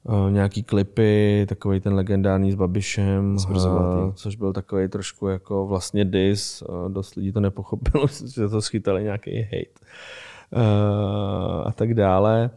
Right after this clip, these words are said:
Speaker 1: Že, že to byla parodie tenkrát na nějaký tyho billboardy a takové věci. Eh, ne, že bychom byli jeho fanoušci, ale říkám, jako, že to je fakt zajímavý, jak vlastně nějaký ty,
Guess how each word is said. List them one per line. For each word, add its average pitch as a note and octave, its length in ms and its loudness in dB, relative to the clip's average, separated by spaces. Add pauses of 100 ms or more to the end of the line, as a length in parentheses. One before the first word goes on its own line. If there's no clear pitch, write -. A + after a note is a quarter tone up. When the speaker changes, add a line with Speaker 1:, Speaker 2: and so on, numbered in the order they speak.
(360)
Speaker 1:
Že, A2 100 0
že G2 160 2
to F2 100 -2
byla F#2 140 4
parodie F2+ 440 2
tenkrát F#2+ 320 -2
na F#2+ 120 0
nějaký F2+ 300 -2
tyho F#2 220 0
billboardy F#2+ 540 0
a F2+ 40 0
takové F#2+ 300 -6
věci. G#2+ 460 -4 (600)
Eh, G2 320 2
ne, G2 80 4
že F#2+ 100 0
bychom G2 300 -2
byli G2 160 2
jeho G2 120 4
fanoušci, G2+ 720 0
ale F#2+ 180 2
říkám, F2+ 300 0
jako, F2+ 320 -4 (200)
že F#2+ 140 -4
to G2+ 180 -4
je G2+ 160 4
fakt G#2 200 0
zajímavý, G2 420 4
jak F#2+ 260 -2
vlastně F#2+ 320 -4
nějaký F#2 320 -4
ty, G2 280 -2